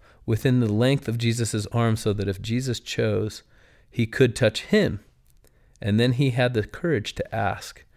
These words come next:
And what did Jesus do? So what, what, what anyone would expect from a, an observant rabbi would be, "No, I'm not going, I'm not going to touch you. Uh, you're unclean, and I have to remain pure." So now,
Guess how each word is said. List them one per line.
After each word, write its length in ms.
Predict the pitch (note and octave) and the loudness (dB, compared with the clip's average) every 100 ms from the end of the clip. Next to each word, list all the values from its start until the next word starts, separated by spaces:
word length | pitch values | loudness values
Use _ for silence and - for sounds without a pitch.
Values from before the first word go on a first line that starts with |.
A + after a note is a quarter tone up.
| _ - _ | _ -20 _
And 220 | - A2+ A2 | -2 2 4
what 140 | C#3 | 4
did 100 | C3+ | 2
Jesus 400 | B2 A#2 A#2 - | 0 0 0 -2
do? 220 | - G#2+ | 0 0
So 200 | G#2 A2+ | 0 -2
what, 200 | G#2+ B2+ C3 - | 0 -4 -4 -2
what, 240 | B2+ - - _ _ | 0 0 -6 _ _
what 180 | - A2+ - | -2 -2 2
anyone 420 | D#3 D3+ B2 G#2+ | 2 4 4 2
would 120 | G#2 | 0
expect 540 | G2 - - G#2 F#2+ | -2 -6 0 2 2
from 240 | - A2+ G2+ | -2 -2 0
a, 40 | F#2 - | -2 -4
an 100 | G#2+ | -4
observant 560 | G2 G2+ A2+ A#2+ A2 - | -2 -2 0 0 -2 -4
rabbi 480 | G2+ G2+ G2 F#2 G2 | -4 -2 0 -2 -2
would 220 | A2 A2+ | -6 -6
be, 280 | G2 - - _ _ _ _ _ _ _ | -6 -8 -10 _ _ _ _ _ _ _
"No, 380 | A2+ C3 - - - | -2 0 0 -4 -6
I'm 140 | G#2 | -2
not 180 | A2 A2+ | 0 0
going, 160 | B2+ A2+ - | 0 -2 -2
I'm 120 | A2+ | -2
not 180 | A#2+ A#2 | -2 -2
going 180 | A#2+ A2 | -2 -2
to 60 | |
touch 420 | - - B2 - | -2 -2 -2 -4
you. 240 | - - - _ _ _ _ _ _ _ - | -8 -10 -12 _ _ _ _ _ _ _ -6
Uh, 40 | |
you're 240 | G2+ A#2 C3 | 2 4 6
unclean, 600 | B2+ - G#2+ F2+ G2 G2 _ - _ _ _ E3 | 4 2 -4 -4 -6 -10 _ -20 _ _ _ -6
and 240 | G2+ G2 | -2 0
I 160 | - B2 | 2 2
have 260 | A#2+ A#2+ - | 2 0 -2
to 100 | G#2+ | -2
remain 560 | G2+ G2+ A#2 G#2+ G2+ - | 0 2 2 0 -2 -8
pure." 460 | - A#2+ G2 A#1 - _ _ _ _ _ _ _ - - | -6 -2 -2 -2 -8 _ _ _ _ _ _ _ -20 -10
So 140 | - | 0
now, 420 | A#2+ D#3+ D3+ C#3 | 2 4 4 2